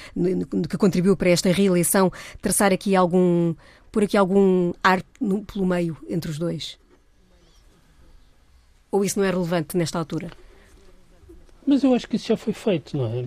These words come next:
Speaker 2: Eh, a propósito de apoio, não sei se repararam que Ana Gomes, eh, acompanhou a posição de Marcelo Rebelo de Sousa, <laughs> eh, nesta, neste, neste aspecto.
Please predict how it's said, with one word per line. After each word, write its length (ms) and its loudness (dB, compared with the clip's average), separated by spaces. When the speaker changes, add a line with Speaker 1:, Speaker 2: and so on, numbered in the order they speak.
Speaker 2:
Eh, 340 2
a 60 8
propósito 380 2
de 60 2
apoio, 200 2
não 80 4
sei 160 2
se 100 -2
repararam 460 2
que 120 -2
Ana 160 2
Gomes, 460 -2
eh, 280 -8
acompanhou 640 0
a 60 0
posição 600 -2
de 140 -4
Marcelo 380 -2
Rebelo 240 0
de 60 -6
Sousa, 600 -4
<laughs> 100 -20
eh, 480 -4
nesta, 360 -4
neste, 400 -4
neste 220 2
aspecto. 440 -2